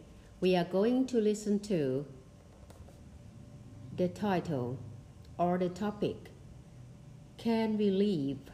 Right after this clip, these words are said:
Without Computers? For most people my age, it's hard to imagine life without a computer. It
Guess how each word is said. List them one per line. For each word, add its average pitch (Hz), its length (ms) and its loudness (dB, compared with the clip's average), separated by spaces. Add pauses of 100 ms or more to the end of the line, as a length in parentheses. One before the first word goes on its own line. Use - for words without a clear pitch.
(340)
Without 180 640 0
Computers? 165 1080 -2 (3500)
For 247 160 2
most 262 560 2 (240)
people 147 560 0 (160)
my 156 340 -4
age, 156 420 -4 (1300)
it's 214 260 0 (180)
hard 160 460 0 (240)
to - 140 0
imagine 220 680 2
life 214 340 0
without 190 460 -6
a 185 40 -4
computer. 156 760 -4 (1800)
It 190 220 0